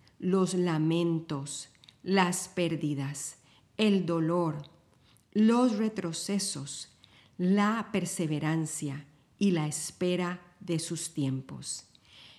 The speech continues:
En medio de todo esto y más, la presencia de Dios y sus planes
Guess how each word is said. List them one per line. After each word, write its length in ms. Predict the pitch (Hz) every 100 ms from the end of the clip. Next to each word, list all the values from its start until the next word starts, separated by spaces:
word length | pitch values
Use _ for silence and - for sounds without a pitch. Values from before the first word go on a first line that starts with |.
| _ -
En 340 | 214 196 196
medio 440 | 220 247 262 269 262
de 140 | 214
todo 520 | 190 - 220 247 262
esto 380 | - 214 214 -
y 100 | 220
más, 580 | 196 170 139 151 - - - - -
la 220 | 180 180
presencia 640 | 180 175 196 202 202 233
de 140 | 202 170
Dios 520 | 175 180 196 214 - -
y 100 | 202
sus 260 | 190 220 214
planes 640 | - 165 147 143 143 143